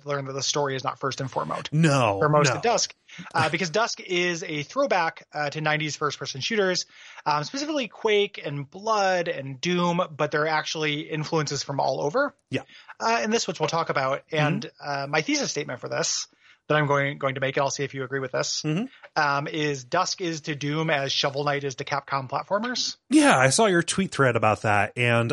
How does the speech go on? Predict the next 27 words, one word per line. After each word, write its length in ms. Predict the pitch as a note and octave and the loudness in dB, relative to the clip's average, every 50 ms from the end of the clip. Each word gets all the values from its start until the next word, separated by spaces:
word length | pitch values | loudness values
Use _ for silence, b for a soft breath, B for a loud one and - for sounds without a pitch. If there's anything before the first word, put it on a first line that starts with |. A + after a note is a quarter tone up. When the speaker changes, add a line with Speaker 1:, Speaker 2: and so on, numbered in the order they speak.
| - - | 2 4
Speaker 2:
I 680 | B2+ C3 C3+ C3+ C#3 C3+ C3+ C#3 C#3 C3+ C#3 C#3 - - | 4 4 4 4 2 2 0 0 -2 -2 -2 -4 -2 -2
agree 240 | - F#3 F#3 C#4 C#4+ | -2 0 0 2 2
with 160 | G#3 C3 G2 | 2 2 2
that. 240 | G2 F2+ E2+ F2 - | 2 -2 -2 0 2
Like, 140 | A#2+ A#2+ A2 | 2 2 2
this 340 | A2+ G#2 A2+ B2 B2 - - | 2 2 2 2 2 2 2
is, 580 | B2+ A#2+ A#2+ A#2 A#2+ A#2 A2 G2+ G2+ - - - G3 | 0 0 0 0 0 0 -2 -2 -2 -2 -4 -4 -6
you 160 | - A2 G#2+ | -6 -4 -2
know, 380 | G#2 G2+ G2 G2 G2 G2+ G#2+ - | 0 0 2 2 0 0 -2 0
it, 220 | A2 A2 A2 A#2 A#2 | 0 0 0 0 0
like, 220 | G#2+ G2+ G#2 - - | 0 0 -2 0 0
it, 140 | A#2+ A#2+ - | -2 0 2
it 140 | - A#2+ A2+ | 2 4 4
evokes 420 | A2 G#2 F#2+ A2 G#2+ A#2+ - - | 4 4 4 2 2 2 0 -2
the 140 | - B2+ A2+ | -2 -2 -4
feeling, 480 | - - A2+ A#2+ D#3 G2 G2+ A2+ A3+ - _ _ _ _ _ _ _ _ _ - | -4 -4 -6 -4 -4 -6 -6 -6 -8 -8 _ _ _ _ _ _ _ _ _ 0
uh, 260 | A2 A2 G#2+ G#2+ G#2 | 2 4 4 6 6
Speaker 1:
Mm-hmm. 220 | G#2 G2 A2+ - - | 6 6 4 4 4
Speaker 2:
but 280 | A#2+ A#2 A2 G#2+ - - - | 4 4 4 4 2 -2 -2
in 220 | B2 A#2 A2 G#2+ | 0 0 0 0
reality, 720 | G#2+ A2 A2 G#2+ G#2+ A2 A2 G#2+ G#2+ G2+ G#2 G2+ G2+ G#2 G#2+ | 0 0 2 2 4 4 4 2 2 0 0 -2 -2 -2 -4
it 300 | - - A2 G#2+ G#2 A2 | -4 -4 -2 -2 -2 -2
is 220 | G#2+ G2+ G2+ - | -2 -4 -4 -4
taking 600 | - - A2 G#2 - A2 G#2 G2+ G#2 G#2 G#2+ G#2 | -4 -4 -4 -2 -2 -2 -2 -2 -2 -4 -4 -2
decades 560 | G2 G#2+ G2+ F#2 - G#2 G#2 G2 G2+ G2 F#2 G2 | 0 2 2 2 0 -2 -4 -2 -4 -4 -2 -2
of 180 | G2+ F#2 F2 | -2 -2 -2
refinement, 720 | G#2 G#2 F#2 - F3 A3 G#3 C#3 A2 G2 G2 B2+ G#3 - | -2 -2 -2 -2 -4 -2 -2 -2 -2 -2 -2 -4 -4 -8